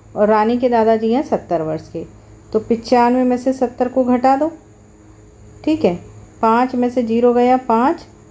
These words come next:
नौ में से सात गए, कितने बचेंगे? दो, पच्चीस, पच्चीस वर्ष। तो अप्पू के दादाजी रानी के दादाजी से कितने बड़े हैं?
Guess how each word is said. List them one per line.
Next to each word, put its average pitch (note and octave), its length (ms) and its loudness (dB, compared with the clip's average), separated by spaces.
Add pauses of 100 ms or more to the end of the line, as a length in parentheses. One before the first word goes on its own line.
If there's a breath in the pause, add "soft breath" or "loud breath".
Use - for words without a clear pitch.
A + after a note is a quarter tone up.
(140)
नौ A3 240 2
में B3 180 0
से C4 160 0
सात B3 300 0
गए, B3+ 200 0
कितने B3+ 300 -4
बचेंगे? C4 420 0
दो, D#3+ 260 -6 (380)
पच्चीस, - 460 -4 (880 loud breath)
पच्चीस A3 460 -2
वर्ष। D#3 220 -8 (420)
तो - 120 -4 (160)
अप्पू C#4 340 -2
के C4+ 200 2
दादाजी G3+ 580 0
रानी A#3+ 320 0
के A#3 180 0
दादाजी F3+ 480 -2
से A3+ 140 -6
कितने A3 340 0
बड़े A3 280 4
हैं? D4+ 240 0